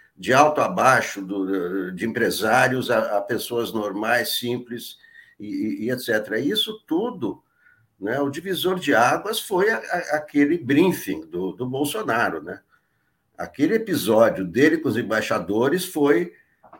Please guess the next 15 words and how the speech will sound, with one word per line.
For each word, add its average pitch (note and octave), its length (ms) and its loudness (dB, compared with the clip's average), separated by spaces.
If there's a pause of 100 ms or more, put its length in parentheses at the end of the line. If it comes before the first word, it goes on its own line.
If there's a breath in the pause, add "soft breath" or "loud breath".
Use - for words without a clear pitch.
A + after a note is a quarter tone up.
(220)
não A2 100 -2
é, C#3+ 240 2
foi B2+ 380 0
o A3 160 -2
ponto F3 540 0
que B3 100 -12
ninguém G#3 320 -2
mais F#3+ 300 0
aguentou. E3+ 680 2
Então, C3+ 300 -2
isso G3 180 -6
aí D3+ 220 0
é F#3+ 80 0
que, G#3 420 -10
é, C3 640 -6